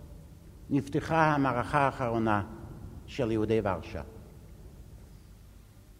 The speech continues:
בעוד מועד נודע ללוחמים שגרמנים, ליטאים, אוקראינים, שוטרים פולנים מקיפים את הגטו. בשעות הבוקר המוקדמות הם חדרו,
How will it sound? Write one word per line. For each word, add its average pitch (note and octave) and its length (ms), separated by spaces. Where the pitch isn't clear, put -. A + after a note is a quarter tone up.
בעוד F3+ 260
מועד F#3+ 340
נודע F#3 280
ללוחמים F3+ 720
שגרמנים, E3+ 880
ליטאים, E3+ 680
אוקראינים, F#3 600
שוטרים F#3 420
פולנים F3+ 380
מקיפים E3+ 400
את E3 100
הגטו. A#2+ 360
בשעות G3 300
הבוקר G3 360
המוקדמות E3+ 720
הם F#3 260
חדרו, F3 580